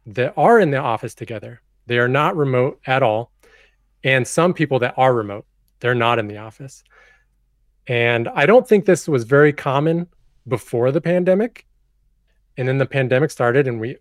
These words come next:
we all became remote. And a lot of people realized, I, I think a lot of people before the pandemic thought, "Remote is not for me.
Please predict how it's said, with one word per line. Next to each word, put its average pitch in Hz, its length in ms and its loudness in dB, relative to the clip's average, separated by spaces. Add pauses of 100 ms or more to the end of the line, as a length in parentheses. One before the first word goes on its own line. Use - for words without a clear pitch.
(100)
we 107 240 -12 (160)
all 123 200 2
became 147 300 0
remote. 135 400 -2 (540)
And 113 200 -4
a 113 40 -2
lot 110 320 0
of 196 100 -6
people 139 460 -4 (680)
realized, 135 840 2 (380)
I, 139 100 2
I 147 120 0
think 160 140 2
a 147 40 2
lot 160 180 4
of 190 60 -4
people 185 260 2
before 156 300 -2
the 151 80 -4
pandemic 135 400 -6
thought, 123 340 -4 (400)
"Remote 147 400 4
is 143 160 -2
not 147 200 -2
for 135 100 -10
me. 110 300 -10